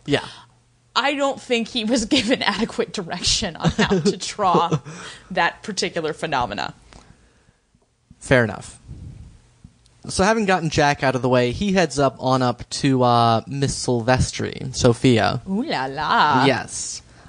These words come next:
Speaker 1: And he approaches, they make sexy eyes, as they always do, and, uh, he asks her to draw something for him.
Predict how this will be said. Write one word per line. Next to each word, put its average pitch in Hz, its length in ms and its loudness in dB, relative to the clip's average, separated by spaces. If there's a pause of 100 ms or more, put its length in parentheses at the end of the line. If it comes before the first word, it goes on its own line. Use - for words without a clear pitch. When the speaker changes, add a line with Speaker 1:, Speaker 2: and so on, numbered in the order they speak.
Speaker 1:
And 131 240 2
he 160 480 2
approaches, 180 800 0
they 135 100 2
make 127 220 2
sexy 151 420 2
eyes, 127 480 4
as 123 160 -2
they 123 80 2
always 117 420 2
do, 139 480 4 (300)
and, 127 320 0
uh, 127 160 4
he 202 340 0
asks 143 500 -2
her 139 220 2
to 123 520 -2
draw 117 680 0
something 110 640 -6
for - 280 0
him. - 440 -4